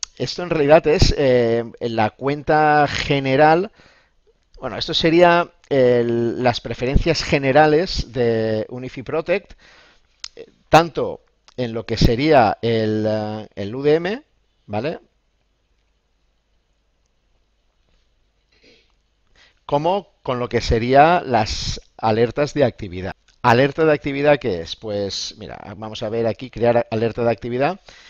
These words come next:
Una alerta de actividad es que el aparato nos va a avisar, ya sea, en este caso sería por email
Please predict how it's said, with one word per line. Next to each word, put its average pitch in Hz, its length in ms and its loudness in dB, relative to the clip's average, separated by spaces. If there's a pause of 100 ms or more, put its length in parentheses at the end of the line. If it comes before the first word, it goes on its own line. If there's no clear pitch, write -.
(200)
Una 131 160 2
alerta 143 300 4
de 147 60 8
actividad 151 400 -2
es 160 120 6
que 123 300 2
el 113 200 0
aparato 131 720 -2
nos 139 260 -12
va 143 120 4
a 139 40 8
avisar, 147 640 0 (100)
ya 123 220 -2
sea, 127 420 0
en 98 300 -8
este 101 220 -10
caso 117 280 -4
sería 104 300 -6
por 98 180 -12
email 113 380 -6